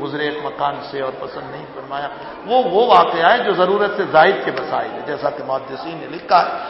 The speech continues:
ضرورت سے زائد کے مکان، ورنہ اپنی ضرورت کے لیے تو انسان بالکل مکان بنا سکتا ہے، اور اپنی ضرورت کے لیے، اپنی ضرورت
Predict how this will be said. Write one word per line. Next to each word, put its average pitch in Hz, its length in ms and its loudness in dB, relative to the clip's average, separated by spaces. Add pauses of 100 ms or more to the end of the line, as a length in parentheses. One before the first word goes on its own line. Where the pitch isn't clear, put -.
(140)
ضرورت 247 440 8
سے 220 80 6
زائد 180 380 6
کے 165 80 -2
مکان، - 260 -6 (260)
ورنہ 285 160 2
اپنی 277 320 4
ضرورت 208 480 4
کے 196 60 4
لیے 185 300 2
تو 175 40 0
انسان 170 340 0 (100)
بالکل 165 280 -2
مکان 147 340 -2
بنا 127 280 -6
سکتا 170 420 -2
ہے، 160 60 0 (320)
اور 185 100 2
اپنی 240 260 0
ضرورت 202 480 4
کے 180 80 4
لیے، 220 540 0
اپنی 247 300 0
ضرورت 196 400 4